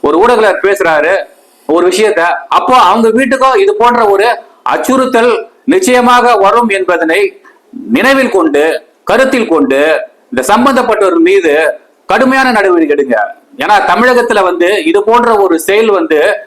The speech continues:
ஆ, தமிழக முதல்வருக்கும் சரி, தமிழகத்தை ஆட்சி செய்கின்ற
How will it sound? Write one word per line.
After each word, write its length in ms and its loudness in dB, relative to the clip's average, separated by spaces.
ஆ, 160 -2
தமிழக 460 0
முதல்வருக்கும் 560 0
சரி, 360 -2
தமிழகத்தை 520 0
ஆட்சி 300 0
செய்கின்ற 680 -2